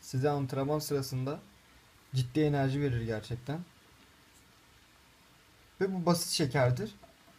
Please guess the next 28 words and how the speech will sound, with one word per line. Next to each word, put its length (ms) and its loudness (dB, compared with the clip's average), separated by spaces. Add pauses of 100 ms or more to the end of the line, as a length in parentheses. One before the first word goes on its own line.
(160)
Yani 400 6 (800)
antrenman 520 2
sırasında 720 0 (1160)
o 360 2
uyguladığınız, 600 4
sarf 300 4
ettiğiniz 520 -2
enerji 480 -2 (460)
bunu 140 2
hemen 240 2
yok 240 2
eder 260 0
yani. 300 -4
O 100 4
yüzden 300 2 (260)
kötü 240 -2
bir 60 -2
şekilde 460 0
bundan 300 -2
kilo 180 0
almazsınız. 680 -2 (340)
Yani 120 -4
fıstık 320 -10
ezmesinden 540 2
ve 140 -2
basit 220 -2
şekerden 560 2
bahsediyorum. 560 -8